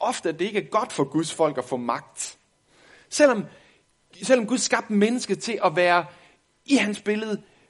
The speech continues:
bærer af hans myndighed og magt ind i verden, så var det også sådan, at synden holdt sit indtog. Og derfor så blev den gode magt, som Gud havde tænkt, at mennesket skulle være med til at udøve på hans vegne,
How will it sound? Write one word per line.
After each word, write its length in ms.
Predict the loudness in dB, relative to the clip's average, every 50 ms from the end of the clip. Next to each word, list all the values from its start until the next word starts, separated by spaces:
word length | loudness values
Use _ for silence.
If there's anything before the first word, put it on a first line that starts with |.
| _ _ _ _ _ _ _ _ _ _
bærer 420 | -6 -4 -2 0 0 2 2 0 -2
af 120 | -2 -4
hans 440 | -4 -2 -2 -4 -4 -6 -10 -12 -16 _ -6
myndighed 560 | -2 -2 0 -2 -2 -4 -6 -6 -2 0 0
og 80 | 0 0
magt 280 | -2 -6 -8 -8 -8
ind 120 | -8 -8 -6
i 80 | -4
verden, 320 | -2 -2 -2 -2 -4 -8 -6
så 140 | -6 -4
var 140 | -2 -2 -2
det 80 | -4 -4 -4
også 240 | -4 -4 -2 -2 -4
sådan, 400 | -4 -4 -8 -8 -10 -14 -16 -16 _ _ _ _ _ _ -10
at 140 | -10 -8 -8
synden 520 | -10 -10 -4 -4 -4 -4 -4 -6 -8 -12 -10
holdt 280 | -4 -2 -2 -2 -2
sit 180 | -6 -10 -10 -8
indtog. 640 | -10 -10 -10 -12 -10 -10 -8 -6 -6 -8 -10 -12 -18 -20 -20 -14 -10
Og 120 | -8 -4
derfor 260 | -4 -4 -4 -6 -8 -8
så 140 | -8 -10
blev 220 | -8 -6 -6 -6 -6
den 220 | -6 -10 -10 -14 -10 _
gode 300 | -6 -4 -4 -4 -4 -4
magt, 300 | -6 -6 -6 -10 _ -16
som 140 | -16 -14 -14
Gud 100 | -12 -12
havde 140 | -12 -12
tænkt, 420 | -12 -10 -8 -8 -10 -10 -14 -20 -20 _ _ -20 -16 -12
at 100 | -8 -4
mennesket 400 | -4 -4 -4 -4 -8 -12 -14 -12
skulle 200 | -10 -8 -2 -2
være 100 | 0 0
med 160 | 0 -4 -4
til 160 | -4 -2 -2
at 160 | -2 -2 -2 -4 -6
udøve 440 | -8 -6 -2 -2 0 0 0 -2 -4
på 80 | -8 -8
hans 260 | -6 -6 -6 -4 -2
vegne, 340 | -2 0 0 -2 -4 -6